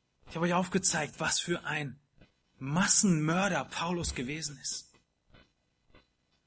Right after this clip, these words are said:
Paulus, er ist in diesen Dienst berufen und er war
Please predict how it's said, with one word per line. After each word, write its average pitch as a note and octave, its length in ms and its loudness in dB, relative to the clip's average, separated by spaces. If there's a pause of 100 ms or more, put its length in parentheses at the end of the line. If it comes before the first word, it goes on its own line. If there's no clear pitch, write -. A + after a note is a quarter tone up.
(260)
Paulus, G#3+ 720 0 (320)
er F3 160 0
ist - 180 6
in F#3 140 2
diesen E3 460 2 (720)
Dienst A#3 440 8
berufen G3 540 6
und F#3+ 140 6
er D3+ 220 -4
war D3+ 200 -2